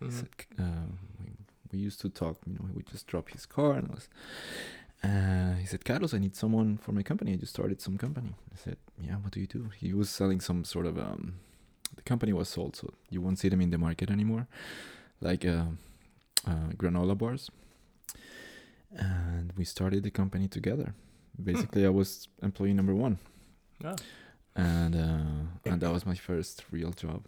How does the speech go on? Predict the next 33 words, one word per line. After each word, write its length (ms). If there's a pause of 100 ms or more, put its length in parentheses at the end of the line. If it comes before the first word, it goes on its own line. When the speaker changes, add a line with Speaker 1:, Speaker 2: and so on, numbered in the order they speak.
(100)
Speaker 1:
in 80
New 120
York. 260 (200)
So 140
I 40
started 320
from 180
zero, 480 (300)
and 180
then, 340 (320)
you 60
know, 140
over 160
the 100
years, 500
I 40
was 300 (260)
running 260
the 80
company 400 (1000)
until 220
Speaker 2:
Uh, 40
Speaker 1:
it 100
got 200
sold, 320
and 160
then, 300 (320)
you 120
know. 120 (1600)
Speaker 2:
So 200
that 120
was 160
a 160